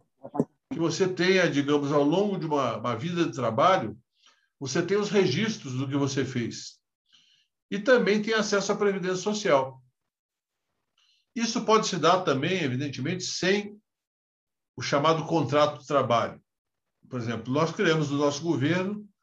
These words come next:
a figura do mei, que foi no governo Lula,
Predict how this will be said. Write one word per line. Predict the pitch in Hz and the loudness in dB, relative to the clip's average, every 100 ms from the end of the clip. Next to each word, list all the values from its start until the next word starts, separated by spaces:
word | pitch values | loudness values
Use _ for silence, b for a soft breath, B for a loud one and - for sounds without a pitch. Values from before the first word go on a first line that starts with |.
| _ - | _ -16
a | |
figura | 127 180 160 196 196 | -10 -8 0 2 4
do | 214 | 2
mei, | 170 156 127 - - _ _ _ _ _ | 2 2 2 -2 -14 _ _ _ _ _
que | |
foi | - 139 | -10 -6
no | 143 | 0
governo | 147 180 175 | 2 2 2
Lula, | 156 147 101 - | 2 2 0 -4